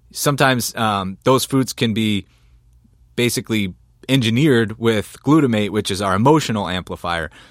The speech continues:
So we've got, like, this whole cascade of neurotransmitter activity going on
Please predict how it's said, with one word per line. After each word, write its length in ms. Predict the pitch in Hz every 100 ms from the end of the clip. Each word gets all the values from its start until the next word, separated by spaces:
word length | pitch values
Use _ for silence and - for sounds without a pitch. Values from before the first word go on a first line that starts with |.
| _
So 300 | - 120 110
we've 220 | 107 117
got, 220 | 117 120
like, 160 | 101 104
this 140 | 117
whole 240 | - 120 160
cascade 680 | - 131 123 - 131 123 113
of 180 | 98
neurotransmitter 760 | 98 107 110 - 110 104 107 101
activity 540 | 95 95 - 107 104
going 300 | 98 101 95
on 300 | 101 104 98